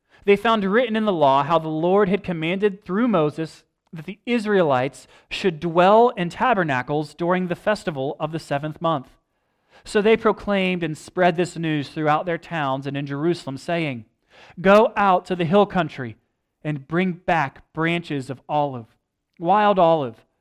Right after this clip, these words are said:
myrtle, palm, and other leafy trees to make shelters, just as it is written.' The people went out and brought back branches and made shelters for themselves on each of their rooftops and courtyards,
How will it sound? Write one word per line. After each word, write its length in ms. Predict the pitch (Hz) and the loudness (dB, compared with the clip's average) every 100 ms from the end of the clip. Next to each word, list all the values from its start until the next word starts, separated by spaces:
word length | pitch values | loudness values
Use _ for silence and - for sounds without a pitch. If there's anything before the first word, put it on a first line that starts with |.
| _ - | _ -4
myrtle, 380 | 165 202 175 160 | 2 2 2 -4
palm, 420 | - 190 175 139 | -2 2 2 2
and 140 | 139 - | -4 -2
other 240 | 202 196 | 0 0
leafy 280 | 160 160 156 | 0 -2 -4
trees 380 | 143 165 143 131 | -10 -6 -6 -6
to 100 | 147 | -8
make 200 | 147 165 | -6 -6
shelters, 720 | - 196 139 143 113 - _ _ _ _ _ | -4 -2 -2 -2 -12 -14 _ _ _ _ _
just 320 | - 190 - 165 | 0 0 0 -6
as 100 | 147 | -4
it 80 | |
is 140 | 135 127 | -6 -8
written.' 280 | 135 117 104 _ _ _ _ _ _ _ - - | -12 -12 _ _ _ _ _ _ _ _ -12 -4
The 80 | 208 | 0
people 260 | 254 233 | 0 0
went 200 | 185 202 | 0 0
out 180 | 226 165 | 0 -2
and 100 | 143 | -2
brought 220 | 175 170 | 0 0
back 260 | 170 151 - | 0 -4 -4
branches 440 | 156 196 208 147 | -4 -2 -4 -6
and 80 | 143 | -6
made 160 | 151 156 | -6 -6
shelters 380 | 180 190 170 | -4 -4 -4
for 100 | - | -10
themselves 600 | 156 147 - 196 160 135 - - | -10 -10 -4 0 0 0 -8 -8
on 180 | 170 175 - | -4 -4 -2
each 220 | 220 226 | -6 -4
of 120 | 190 | -2
their 160 | 180 160 | 0 0
rooftops 680 | 165 233 - 175 131 - | 0 -2 -2 -2 -2 -2
and 160 | 151 143 | -12 -10
courtyards, 760 | - 208 208 180 139 117 117 | 0 0 0 -2 -2 -4 -10